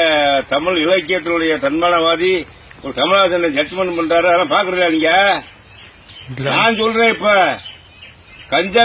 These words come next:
Speaker 1: கருப்பு அவர் கருவாடை போனாரு, அவரை வெளியேத்திட்டாங்க. வையாபுரி வச்சையான விலங்குல அவர் வெளியேத்திட்டாங்க. இருக்கிற ஊரா அம்புடு சிம்ம குட்டியா இருக்கு. என்னடான்னு கேட்டாக்க, தமிழை வந்து தன்மானத்துல விவசாயி பாதிக்கப்பட்டுக்கிட்டு இருக்கேன்.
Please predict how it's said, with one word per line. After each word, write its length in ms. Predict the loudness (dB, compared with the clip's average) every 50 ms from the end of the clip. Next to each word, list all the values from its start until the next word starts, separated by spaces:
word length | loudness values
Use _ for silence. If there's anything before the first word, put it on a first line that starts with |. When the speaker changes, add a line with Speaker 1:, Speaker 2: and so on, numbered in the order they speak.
| 2 0
Speaker 1:
கருப்பு 340 | -4 -4 -4 -4 -2 -2 0 2 2 2 4
அவர் 260 | 4 2 2 2 2
கருவாடை 340 | 2 2 4 4 4 2 2 0 0
போனாரு, 260 | 0 0 0 2 2 2
அவரை 160 | 2 2 2 0
வெளியேத்திட்டாங்க. 600 | 0 0 0 -2 -4 -2 0 0 0 2 2 2 2 2 0 -4 -10 -18 -20 -20 -20 -20 -20 -20 -20 -16 -16 -14 -6 -2
வையாபுரி 600 | 0 0 2 2 2 2 2 0 0 0 0 0 0 0 -2 -6 -6 -4
வச்சையான 380 | -4 -4 -2 0 0 2 2 4 2
விலங்குல 340 | 2 0 0 0 0 0 2
அவர் 180 | 2 0 0 -2
வெளியேத்திட்டாங்க. 560 | -2 -2 -2 -4 -4 -2 0 2 2 4 4 2 2 0 -6 -10 -18 -20 -20 -20 -20 -18 -8 -4 -2
இருக்கிற 300 | -2 -2 -2 -2 -2 -2 0 0 -2 -2
ஊரா 180 | 0 0 0 2 2 0
அம்புடு 320 | 0 -2 -2 -4 -4 -4 -4 -4
சிம்ம 200 | -6 -4 -4 -4 -4
குட்டியா 260 | -4 -4 -2 0 2 2 2
இருக்கு. 220 | 0 -2 -2 -2 -2 -2 -2 -4
என்னடான்னு 480 | -4 -2 0 2 2 2 0 0 -2
கேட்டாக்க, 280 | -2 0 0 -2 -2 -4 -4 -2 -2
தமிழை 340 | -2 0 -2 -2 0 0 0 -2
வந்து 200 | -2 -4 -4 -6 -6 -4 -2
தன்மானத்துல 580 | -2 -4 -2 -2 -2 -2 -2 -4 -6 -6 -6 -4 -4
விவசாயி 480 | -4 -2 -2 -2 0 0 0 0 0 -2 0
பாதிக்கப்பட்டுக்கிட்டு 580 | 0 -2 0 -2 -4 -6 -6 -6 -6 -6 -8 -8
இருக்கேன். 320 | -6 -2 0 0 0 0